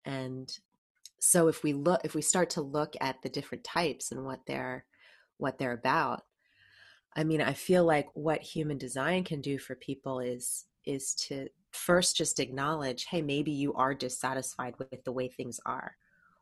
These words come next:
or maybe the different programs or things you've been given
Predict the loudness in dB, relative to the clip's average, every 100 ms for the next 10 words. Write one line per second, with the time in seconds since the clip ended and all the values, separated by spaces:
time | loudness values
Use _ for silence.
0 | _ -4 -2 0 0 0 -2 -2 -2 -6
1 | _ _ -2 0 0 0 -6 -4 -2 0
2 | 0 -2 -2 -6 -6 -6 -6 -6 -6 -10
3 | -14 _ _ -6 -2 0 -2 -4 -6 -4
4 | -4 -2 -4 -6